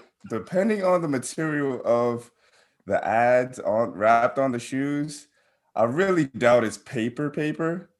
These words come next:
But if it is, don't get caught lacking in the rain, uh,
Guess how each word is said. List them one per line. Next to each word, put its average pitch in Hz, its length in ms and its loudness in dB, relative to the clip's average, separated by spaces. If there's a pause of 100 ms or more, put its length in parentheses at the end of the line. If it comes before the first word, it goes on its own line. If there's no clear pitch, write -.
(140)
But 123 140 2
if 170 200 0
it 127 80 2
is, 127 540 0 (680)
don't 151 240 2
get 131 160 -2
caught 107 240 2
lacking 104 580 -2 (140)
in 107 240 -6
the 101 80 -6
rain, 104 500 -4 (220)
uh, 98 680 4